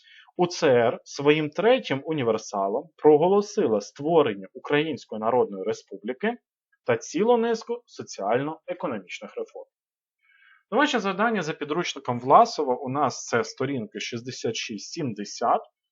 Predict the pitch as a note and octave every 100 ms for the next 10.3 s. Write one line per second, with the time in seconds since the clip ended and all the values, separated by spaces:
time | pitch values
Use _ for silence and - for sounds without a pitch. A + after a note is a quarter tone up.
0 | _ _ _ _ _ C3 D3 A3+ A3+ F3+
1 | B2 A#2 G#2+ B2 E3 - F#3 B2+ G#2 B2+
2 | - G#3 G#3 _ - - - - - -
3 | - A3+ C#4+ G3+ D3+ F#3 F#3 - C#3+ C3+
4 | C3+ C#3 D3 C3 B2+ B2 B2 B2+ - D4+
5 | - B2+ C#3 C3+ - A#2 A#2 A2+ A2+ A#2
6 | A2 - - F#3 G#3+ B2+ C3+ C3 D3+ A#3
7 | - B2+ - D#3+ C#3+ B2 - - B2 A#2
8 | B2+ G#3 A3 G#3 B2 - C#3 E3+ - C#3
9 | A2 A#2+ - A2+ A2 - A2+ G#2+ A2+ G#2+
10 | G2+ - -